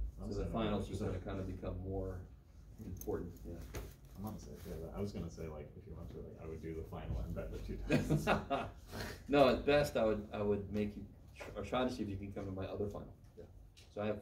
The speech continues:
Speaker 2: one student who's coming during my other final to take the test.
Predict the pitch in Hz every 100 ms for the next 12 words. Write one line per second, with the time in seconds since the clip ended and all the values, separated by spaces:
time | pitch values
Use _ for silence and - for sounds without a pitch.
0 | - 104 104 - 104 90 - 95 95 90
1 | 87 87 92 92 92 - 90 90 - -
2 | 95 92 - - - - - - - -
3 | - - 104 - 90 92 -